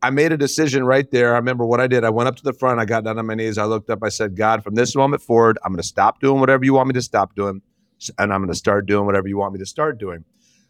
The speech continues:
So a couple major, um,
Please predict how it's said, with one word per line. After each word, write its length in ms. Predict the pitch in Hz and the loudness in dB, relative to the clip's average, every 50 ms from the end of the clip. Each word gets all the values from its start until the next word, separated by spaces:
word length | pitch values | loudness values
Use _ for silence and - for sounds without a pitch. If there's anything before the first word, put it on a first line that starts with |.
| _ _ | _ _
So 140 | - - 135 | 0 0 2
a 60 | 123 | 2
couple 400 | - - 196 208 196 220 196 175 | 2 0 0 2 2 2 2 4
major, 760 | 143 135 135 135 147 151 151 147 139 107 95 104 92 85 - _ _ _ _ _ _ _ _ _ _ _ _ _ _ _ _ _ - | 4 4 4 4 4 4 4 2 2 0 -2 -4 -4 -4 -6 _ _ _ _ _ _ _ _ _ _ _ _ _ _ _ _ _ -2
um, 560 | - 113 113 113 107 104 101 98 92 90 90 | 2 4 4 6 6 4 2 0 -4 -12 -16